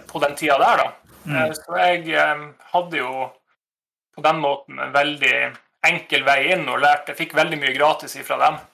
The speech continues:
Speaker 1: Eh, men, men det tok liksom ikke helt fyr f-,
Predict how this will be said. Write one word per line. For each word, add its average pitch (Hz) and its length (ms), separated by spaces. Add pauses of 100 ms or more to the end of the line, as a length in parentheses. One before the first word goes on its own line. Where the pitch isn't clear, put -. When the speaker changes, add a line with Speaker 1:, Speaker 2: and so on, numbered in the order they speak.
(800)
Speaker 1:
Eh, 147 180 (840)
men, 180 160
men 180 240
det 165 160
tok 214 180
liksom 170 220
ikke 165 160
helt - 160
fyr 170 300
f-, - 240